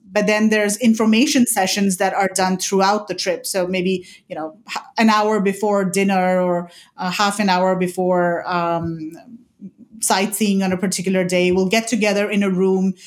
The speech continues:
and we'll have some coaches. Uh, we have sourcing experts. The other thing that we do in these trips is we get together all of the,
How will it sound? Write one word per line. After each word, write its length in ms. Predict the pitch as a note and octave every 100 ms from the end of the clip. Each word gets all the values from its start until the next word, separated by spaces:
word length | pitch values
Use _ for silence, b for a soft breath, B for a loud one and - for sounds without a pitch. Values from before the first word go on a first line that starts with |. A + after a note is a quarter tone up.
| B -
and 200 | F#3+ F#3+
we'll 120 | F#3+
have 280 | F#3+ F#3+ F3+
some 180 | F3+ F3+
coaches. 640 | G3+ F#3+ - F#3 F3+ F3+ B B B
Uh, 160 | F3+ F3
we 80 | F#3+
have 160 | F#3
sourcing 380 | F3+ A#3 A3+ A#3
experts. 380 | G#3+ A3 G#3+ G#3+ B B
The 100 | A#3+
other 180 | C4+ F#4+
thing 160 | A#4 G4
that 140 | D4+
we 100 | C#4+ G3+
do 240 | G#3+ B3+
in 160 | B3 A3
these 180 | A3 -
trips 240 | A3 A3 -
is 220 | A3+ G3+
we 100 | A3+
get 320 | F#3 B3 -
together 500 | D4 A3 G#3+ A3 G#3+ G3+
all 240 | G#3 A#3
of 160 | B3 B3
the, 340 | A3 G3+ G3